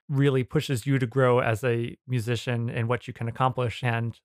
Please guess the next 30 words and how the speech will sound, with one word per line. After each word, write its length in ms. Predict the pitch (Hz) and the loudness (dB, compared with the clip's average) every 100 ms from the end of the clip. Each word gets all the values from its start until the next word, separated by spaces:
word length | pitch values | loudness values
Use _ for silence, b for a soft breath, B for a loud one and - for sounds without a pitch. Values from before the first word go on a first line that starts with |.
| _ | _
that's 220 | 151 - | 0 2
why 160 | 131 123 | 2 4
I 100 | 123 | 2
attend 260 | 117 123 | 2 -2
those 160 | 113 110 | -2 -4
type 200 | 113 107 | -6 -6
of 120 | 113 | -4
events. 280 | 110 117 110 | -2 -4 -2
I 100 | 113 | -2
want 300 | 117 123 - | 0 0 -2
to 100 | 117 | -6
continue 340 | 113 123 117 | -6 -4 -4
to 120 | 110 | -6
grow, 320 | 113 123 117 117 | -6 -2 0 0
and 100 | 117 | 0
I 60 | |
want 260 | 117 117 120 | 0 -2 -4
to 60 | |
be 100 | 117 | -6
challenged 460 | 117 120 110 113 - | -6 -4 -4 -4 -6
and 100 | 117 | -6
pushed. 380 | 123 120 - - | -4 -4 -6 -10
And 160 | 120 117 _ - | -10 -10 _ -2
Bayview 240 | 127 123 | 0 2
is 100 | 117 | 0
an 220 | 117 117 - _ _ | -4 -6 -10 _ _
awesome 320 | 123 117 120 | -8 -6 -4
opportunity 560 | 117 - 110 123 117 113 | -4 -4 -4 -2 -2 -4
for 200 | - 117 | -6 -4
that. 260 | 117 120 | -2 -4